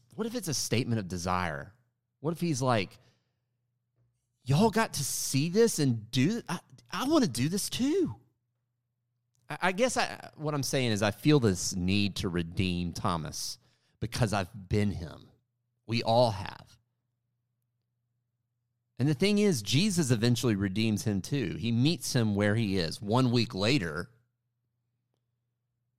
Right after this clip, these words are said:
which probably, that had to have been a very long week. But anyways, one week later, the doors are shut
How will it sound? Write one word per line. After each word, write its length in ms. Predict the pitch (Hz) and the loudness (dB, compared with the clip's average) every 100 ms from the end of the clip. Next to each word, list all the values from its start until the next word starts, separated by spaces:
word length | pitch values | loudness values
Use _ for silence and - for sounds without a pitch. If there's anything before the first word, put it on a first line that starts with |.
| _ _ _ _ _ _ _ _ _ _ _ | _ _ _ _ _ _ _ _ _ _ _
which 280 | 95 - - | -12 -12 -4
probably, 480 | 117 120 95 87 85 - _ _ _ _ - - _ _ _ | -2 -2 -2 -6 -8 -12 _ _ _ _ -20 -20 _ _ _
that 100 | 107 | -18
had 340 | 107 - 139 131 | -16 -4 -4 -2
to 80 | 95 | -6
have 120 | 82 | -6
been 120 | 85 | -8
a 40 | 80 | -6
very 260 | 87 82 | -6 -6
long 400 | 78 78 78 73 | -6 -8 -8 -8
week. 340 | 76 78 - - _ _ _ _ - | -12 -14 -16 -20 _ _ _ _ -6
But 80 | 107 | -2
anyways, 440 | 139 104 87 87 | 0 0 -2 -2
one 360 | 120 117 135 139 | -4 0 0 2
week 240 | 123 120 | -2 -2
later, 420 | 101 117 87 87 - - _ | 2 2 2 -2 -6 -14 _
the 80 | 104 | -4
doors 340 | 117 127 123 | 0 2 2
are 60 | 107 | -2
shut 560 | - - 127 98 113 | -6 -2 2 2 0